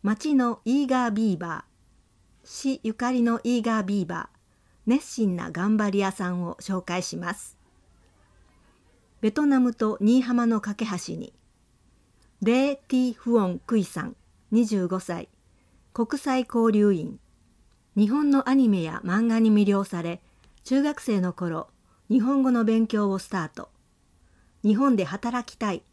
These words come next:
という夢を叶え、令和六年八月から本市の国際交流員、シーアイアール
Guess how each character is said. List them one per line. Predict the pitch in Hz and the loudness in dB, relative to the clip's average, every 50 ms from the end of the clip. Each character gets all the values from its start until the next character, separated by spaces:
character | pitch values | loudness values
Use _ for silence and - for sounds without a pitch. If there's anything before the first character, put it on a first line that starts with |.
| _ | _
と | - 240 233 | -4 0 2
い | 226 233 | 2 2
う | 233 226 | 2 2
夢 | 214 214 214 220 226 226 | 2 2 4 4 4 2
を | 185 170 | 0 -2
叶 | - - 165 170 170 160 | -4 -6 -8 -6 -6 -6
え、 | 165 165 170 - _ _ _ _ _ _ _ _ _ _ | -8 -10 -10 -14 _ _ _ _ _ _ _ _ _ _
令 | - 202 220 226 | 0 0 2 2
和 | 233 240 226 | 2 0 0
六 | 220 226 220 - 262 | 0 0 0 0 0
年 | 240 214 175 165 - - - | 2 2 0 -2 -6 -10 -10
八 | - 190 185 - - 240 | -8 -8 -6 -6 -6 -6
月 | 240 233 - - - | -6 -6 -10 -10 -8
か | - 190 | -6 -6
ら | 185 180 180 190 - _ _ _ _ _ | -4 -4 -6 -6 -10 _ _ _ _ _
本 | _ - 247 254 240 | _ 0 0 0 0
市 | - - 185 | 0 -4 -6
の | 175 175 170 180 | -6 -6 -8 -8
国 | - 190 190 - 262 | -8 -8 -8 -8 -8
際 | 247 - 254 220 220 208 - | -6 -4 -4 -4 -4 -4 -2
交 | 220 208 208 202 | -2 0 0 0
流 | 196 196 190 185 | 2 0 0 0
員、 | 175 156 - 156 - _ _ _ _ _ _ _ _ _ | -2 -4 -6 -10 -14 _ _ _ _ _ _ _ _ _
シ | - - - 247 254 262 254 | -20 -10 -4 0 0 0 0
ー | - | 0
ア | 220 220 233 | -2 -4 -2
イ | 240 226 - | -4 -2 -2
ア | - 214 208 202 | 0 0 0 0
ー | 180 | -2
ル | 156 156 - | -4 -8 -12